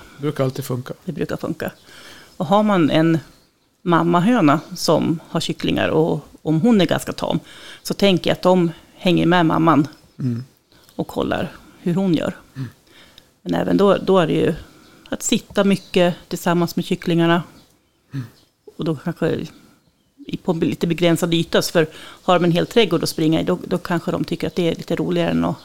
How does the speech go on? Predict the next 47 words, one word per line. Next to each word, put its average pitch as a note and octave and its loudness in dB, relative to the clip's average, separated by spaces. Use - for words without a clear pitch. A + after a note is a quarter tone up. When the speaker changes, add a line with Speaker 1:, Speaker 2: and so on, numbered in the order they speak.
Speaker 2:
sitta - -6
i - -6
knät. - -6
<laughs> - 6
Speaker 1:
Ja. C#3+ 2
Och - -2
Speaker 2:
Eller E3 4
Speaker 1:
sen D3+ 6
Speaker 2:
till C#3 6
Speaker 1:
muta. D#3 4
Speaker 2:
och - -4
med. C#3 0
Speaker 1:
Har E3+ 6
någonting C#3+ 2
gott C#3+ 0
att A#2+ 2
äta - -4
Speaker 2:
Mm. G#3+ 4
Speaker 1:
på. - -6
Speaker 2:
Mm. G3+ 2
Speaker 1:
Så D3 -2
de C3 0
kan B2+ -4
komma C3+ -2
fram C3 0
och B2 0
äta B2+ -2
ur A#2+ 0
handen C#3 -2
kanske. B2 -4
Eller B2 -2
en B2 0
skål C#3 0
i C3 0
närheten. B2+ -2
Eller B2+ -8
Speaker 2:
Mm. F#3 4
Speaker 1:
börja C3+ 2
så. D3+ -2
Speaker 2:
Ja. G#3+ -2
Speaker 1:
Sen C#3+ 0
är F#3+ 6
frågan D3 4
hur C#3 6
tama C3 2
man B2+ -2
vill, - -6